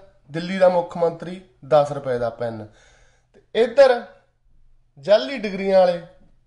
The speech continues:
ਪ੍ਰਧਾਨ ਮੰਤਰੀ ਜੀ, ਪੈਨ ਹੈਗਾ ਜੀ ਇੱਕ ਲੱਖ ਤੀਹ ਹਜ਼ਾਰ ਰੁਪਏ ਦਾ। ਸਹੀ ਸੁਣਿਆ ਤੁਸੀਂ, ਮੌਂਟ ਬਲੈਂਕ ਕੰਪਨੀ ਦਾ ਪੈਨ ਆ।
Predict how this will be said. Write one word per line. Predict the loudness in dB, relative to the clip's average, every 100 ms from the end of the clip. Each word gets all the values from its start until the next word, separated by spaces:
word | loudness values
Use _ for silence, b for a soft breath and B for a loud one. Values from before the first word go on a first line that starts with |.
| _ -8
ਪ੍ਰਧਾਨ | 2 4 4 0
ਮੰਤਰੀ | -4 -6 -12 -10 -8
ਜੀ, | -8 -8 -8 -14 _ -20 _ _ _ _ -2
ਪੈਨ | 0 0
ਹੈਗਾ | 0 2 2
ਜੀ | 0 -10 -16 -20 _ -10
ਇੱਕ | -4 0
ਲੱਖ | 2 2 -2 -16 -18 _ _ -12
ਤੀਹ | -6 -4
ਹਜ਼ਾਰ | 0 2 0
ਰੁਪਏ | -4 -8 -10
ਦਾ। | -12 -18 _ _
ਸਹੀ | -8 -6
ਸੁਣਿਆ | -2 0 0
ਤੁਸੀਂ, | -2 -8 -10 -12 b b b
ਮੌਂਟ | 4 4 4
ਬਲੈਂਕ | 4 4 2
ਕੰਪਨੀ | 0 -2 -2 -4
ਦਾ | 0 2
ਪੈਨ | 2 0
ਆ। | -2